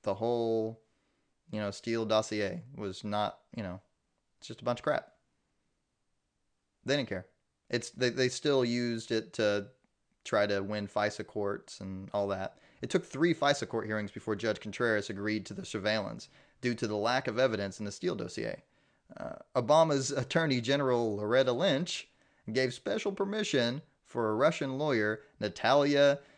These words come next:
now give me a second, Veselnitskia,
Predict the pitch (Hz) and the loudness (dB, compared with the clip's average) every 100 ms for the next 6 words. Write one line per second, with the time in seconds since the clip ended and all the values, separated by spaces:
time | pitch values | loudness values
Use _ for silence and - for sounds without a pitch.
0 | _ _ _ _ 101 98 131 127 139 131 | _ _ _ _ -6 -2 0 0 2 2
1 | 131 - _ - 107 101 135 156 - 151 | 2 -4 _ -14 -10 4 4 4 -2 2
2 | 139 131 127 131 135 139 139 135 | 4 4 2 0 -2 -2 2 0